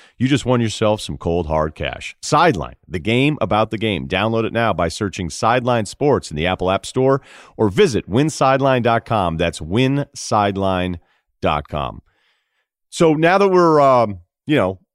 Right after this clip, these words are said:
hitting, I can't believe, I don't wanna say, you know, almost finished, but hitting the, the stretch here where we feel like everybody's gonna have to play somebody. What's, um, what's the thing you're most proud of as far as your predictions? Then we'll do one that you, you hated, 'cause I know you guys have already done that.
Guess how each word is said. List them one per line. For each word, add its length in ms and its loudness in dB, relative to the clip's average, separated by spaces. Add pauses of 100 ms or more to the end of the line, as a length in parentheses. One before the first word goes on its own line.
(560)
hitting, 320 -4
I 80 -10
can't 260 -6
believe, 300 -6
I 80 -4
don't 80 -4
wanna 140 -8
say, 320 -10
you 100 -10
know, 60 -6
almost 260 -10
finished, 300 -12
but 80 -10
hitting 180 -8
the, 240 -16
the 140 -10
stretch 340 -8
here 260 -6
where 160 -10
we 120 -14
feel 180 -12
like 160 -10
everybody's 380 -10
gonna 180 -14 (100)
have 180 -8
to 80 -16
play 200 -10
somebody. 500 -10 (540)
What's, 400 -2
um, 480 0 (200)
what's 180 0
the 80 -6
thing 180 0
you're 80 2
most 260 0
proud 280 2
of 160 -2
as 100 -12
far 240 -2
as 140 -6
your 100 -6
predictions? 540 -8
Then 80 -10
we'll 80 -10
do 180 -8
one 220 -6
that 60 -10
you, 260 -12
you 180 -8
hated, 300 -10
'cause 120 -18
I 60 -10
know 100 -8
you 120 -8
guys 140 -10
have 100 -16
already 160 -16
done 180 -16
that. 220 -20